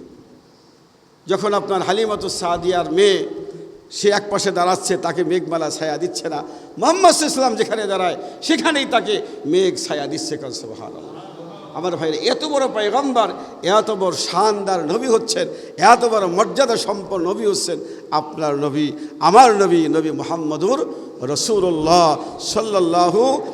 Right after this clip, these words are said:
আলাইহি ওয়াসাল্লাম। তিনি হচ্ছেন আমাদের নবী, তিনি হচ্ছেন শেষ নবী, তিনি হচ্ছেন জান্নাতের সর্দার। যতক্ষণ পর্যন্ত আমার নবী জান্নাতের দরজায় গিয়ে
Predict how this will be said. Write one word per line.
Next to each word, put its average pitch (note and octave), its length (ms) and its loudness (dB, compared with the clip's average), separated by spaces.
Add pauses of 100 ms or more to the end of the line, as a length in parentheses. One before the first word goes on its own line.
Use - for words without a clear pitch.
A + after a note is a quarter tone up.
(120)
আলাইহি F#3 340 4
ওয়াসাল্লাম। D3 540 -2 (300)
তিনি G#3+ 200 4
হচ্ছেন A3 320 4
আমাদের F3 360 2
নবী, E3 400 -2 (300)
তিনি A3+ 200 2
হচ্ছেন F#3 340 2
শেষ - 340 -2
নবী, G3 300 -2 (320)
তিনি C#4+ 180 2
হচ্ছেন A3+ 360 2
জান্নাতের F#3+ 560 2
সর্দার। F#3+ 500 2 (340)
যতক্ষণ C4+ 440 -2 (100)
পর্যন্ত G3+ 380 -2
আমার F#3+ 240 0
নবী F3+ 340 0 (320)
জান্নাতের B3 540 2
দরজায় G3 380 0
গিয়ে A3+ 360 2